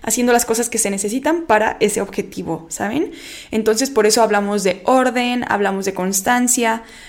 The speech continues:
porque si nada más somos constantes, o sea, pues sí, podemos ser constantes,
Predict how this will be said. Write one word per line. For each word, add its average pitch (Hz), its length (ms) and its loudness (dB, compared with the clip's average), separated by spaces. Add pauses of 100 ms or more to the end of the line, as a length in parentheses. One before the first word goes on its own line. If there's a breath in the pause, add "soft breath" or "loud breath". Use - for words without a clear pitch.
(120 loud breath)
porque 202 720 2 (1200)
si - 240 4
nada 269 220 6
más 330 300 4
somos 330 260 4
constantes, 233 600 0 (280)
o 220 80 0
sea, 214 260 2
pues 233 160 4
sí, 320 420 2 (880 loud breath)
podemos 226 280 4
ser 240 100 2
constantes, 226 600 2